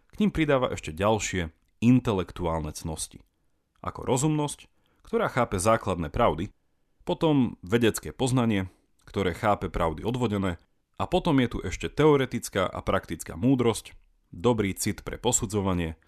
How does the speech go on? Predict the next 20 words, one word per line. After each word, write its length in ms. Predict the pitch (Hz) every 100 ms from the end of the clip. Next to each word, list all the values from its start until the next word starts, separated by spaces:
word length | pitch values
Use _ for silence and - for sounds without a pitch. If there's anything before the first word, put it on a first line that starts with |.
| _ _ _ _ 120
umenie 400 | 127 107 80 -
a 80 |
remeslá 640 | 92 127 127 - 98 85 - _ _ _ -
či 160 | 226
medziľudská 640 | 92 92 90 82 73 73 71
chápavosť. 720 | 78 73 64 - - - _ _ _ _ _ _ _ _ _ _ _ _ _
Ak 160 | 104 98
by 160 | 101
ste 160 | - 92
o 80 | 92
týchto 240 | 87 87
cnostiach 560 | - 131 131 - 92 -
chceli 240 | 101 90
vedieť 320 | 80 76 -
viac, 320 | 82 92 - - _ _ _
siahnite 560 | - 190 208 180 - -
po 80 | 78
kópii 720 | - 110 104 95 85 80 _
Aristotelovej 880 | 90 95 - 92 95 85 80 80 -
knihy 320 | 117 101